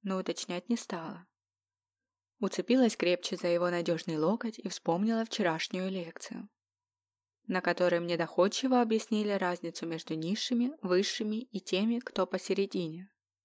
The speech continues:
У низших есть только силовая оболочка, и им, паразитам, для нормальной жизнедеятельности нужны чужой дух и чужое тело.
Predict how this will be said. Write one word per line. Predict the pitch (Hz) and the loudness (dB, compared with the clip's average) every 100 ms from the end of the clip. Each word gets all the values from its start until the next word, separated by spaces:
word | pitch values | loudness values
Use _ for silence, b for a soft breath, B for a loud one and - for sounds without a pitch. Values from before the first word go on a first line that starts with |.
| _ _ _ _ _ _ _ _ _ _ _ _ - | _ _ _ _ _ _ _ _ _ _ _ _ -4
У | 185 | 2
низших | 202 277 - - | 4 4 0 0
есть | 175 175 | -2 0
только | 196 214 233 | -2 0 0
силовая | - 220 220 202 196 202 | 0 0 2 2 2 2
оболочка, | 240 247 190 - - 196 - _ - | 2 2 2 0 -8 -12 -14 _ -4
и | 185 180 | -2 2
им, | 247 294 _ | 2 0 _
паразитам, | 185 185 190 170 165 170 190 _ - | 0 2 0 -2 -4 -10 -14 _ -4
для | 190 196 | 2 2
нормальной | 185 180 180 226 262 | 2 0 2 4 6
жизнедеятельности | 247 247 247 233 214 226 226 226 226 233 | 4 4 4 6 6 6 4 0 0 -2
нужны | 214 196 190 | -2 -2 -4
чужой | 185 185 180 165 | -2 -4 0 -2
дух | 165 185 233 - | 0 0 -2 -6
и | 196 | -6
чужое | - 175 170 170 | -6 -2 0 0
тело. | 185 202 175 165 190 | -2 -6 -6 -8 -16